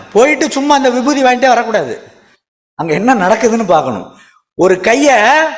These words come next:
இப்படி திரும்பி இப்படி காட்டுவார், இப்படி காட்டுவார். எங்க காட்டுறாரு? மூலவர்கிட்ட காட்டுறார். என்ன தெரியுமா காட்டுறாரு? இந்த ஆளு எப்படி பாருங்க, ஒரு யானையை முழுங்குற பாம்பு மேல காலை வச்சுக்கிட்டு நிக்கிறான். எவ்வளவு பெரிய ஆளு.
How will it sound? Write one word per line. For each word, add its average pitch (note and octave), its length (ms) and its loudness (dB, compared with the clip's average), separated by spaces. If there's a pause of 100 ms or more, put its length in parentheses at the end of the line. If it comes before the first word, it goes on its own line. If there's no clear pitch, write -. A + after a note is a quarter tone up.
(260)
இப்படி A#3+ 300 -8
திரும்பி D#4 260 -6
இப்படி B3+ 240 -6
காட்டுவார், B3 580 0 (1000)
இப்படி A3+ 260 -4
காட்டுவார். G#3+ 580 0 (380)
எங்க C#4+ 260 0
காட்டுறாரு? C#4 460 2 (1160)
மூலவர்கிட்ட D4 560 2
காட்டுறார். A3+ 580 0
என்ன A3+ 180 -2
தெரியுமா C#4+ 340 0
காட்டுறாரு? B3+ 540 0 (320)
இந்த B3 220 0
ஆளு D4 120 4
எப்படி C#4 200 0
பாருங்க, G#3+ 440 0 (160)
ஒரு E3+ 180 -2
யானையை C#4 580 0
முழுங்குற D4 340 2
பாம்பு C#4 300 2
மேல C4+ 240 -2
காலை B3+ 280 0
வச்சுக்கிட்டு A#3+ 460 -6
நிக்கிறான். G#3+ 440 -2 (600)
எவ்வளவு D4 300 0
பெரிய B3 240 0
ஆளு. F#3+ 540 0